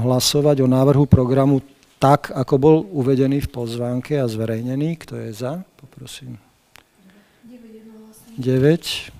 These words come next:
Konštatujem, že program bol schválený. Má niekto nejaké ďalšie návrhy na doplnenie?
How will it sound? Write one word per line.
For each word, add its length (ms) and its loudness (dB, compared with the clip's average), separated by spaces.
Konštatujem, 560 0
že 160 0
program 320 0
bol 160 0
schválený. 720 0
Má 160 2
niekto 320 4
nejaké 320 0
ďalšie 720 -12
návrhy 480 -10
na 80 -8
doplnenie? 720 -10